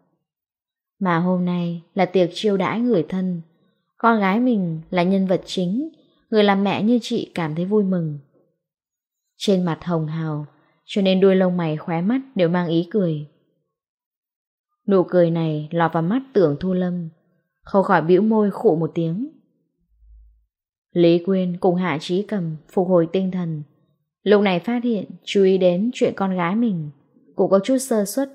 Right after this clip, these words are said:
với cảm giác của người thân trong nhà. Lý Quyên có chút ngượng ngùng, vừa muốn nói chuyện, liền thấy Tưởng Thu Lâm hướng phía mình mà cười cười. <laughs> "Chị dâu à,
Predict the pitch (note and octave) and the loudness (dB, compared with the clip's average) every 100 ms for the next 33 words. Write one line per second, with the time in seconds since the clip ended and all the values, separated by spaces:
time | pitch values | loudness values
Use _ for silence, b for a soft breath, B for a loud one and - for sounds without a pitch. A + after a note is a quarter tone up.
0 | - F#3+ G#3+ E3+ D#3+ G#3+ C4 F#3+ E3 E3 | -2 0 0 -2 -2 -4 -2 -2 2 2
1 | G3 G3 F#3 G3+ F#3 E3+ D3+ D3 - _ | 2 -2 -2 -4 -2 -2 -4 -6 -12 _
2 | _ _ _ _ _ _ _ _ _ _ | _ _ _ _ _ _ _ _ _ _
3 | _ _ _ _ _ _ _ _ - F#3 | _ _ _ _ _ _ _ _ -2 2
4 | F3+ F3+ G3 F#3 F3+ F3 C4 C4 A3+ F3+ | 2 2 0 0 0 0 0 0 0 0
5 | F3+ F3 E3 D#3+ - _ - G3 F#3+ G3 | -2 -2 -4 -8 -14 _ -4 0 2 2
6 | F#3 G3+ - A#3 F#3+ - _ _ _ - | 0 -2 -4 -6 -6 -14 _ _ _ -2
7 | G3+ F#3 F#3+ G#3+ A#3+ A#3+ E3 G#3 G#3 G#3 | 0 2 2 0 2 2 2 2 2 2
8 | G3+ F#3 F#3 F#3 F#3+ G3 A#3 A#3 F#3 E3 | 0 -4 2 2 2 2 2 2 2 0
9 | F3+ E3 F3 E3+ D3+ D3 - _ - _ | 0 0 2 0 0 -6 -16 _ -20 _
10 | _ _ _ _ _ _ _ _ - G3 | _ _ _ _ _ _ _ _ -6 -4
11 | F3 F3 E3+ - B3+ B3 B - - G#3 | -4 -6 -8 -12 -12 -12 B -4 0 4
12 | A3+ G#3 F#3 F3+ | 4 2 0 -4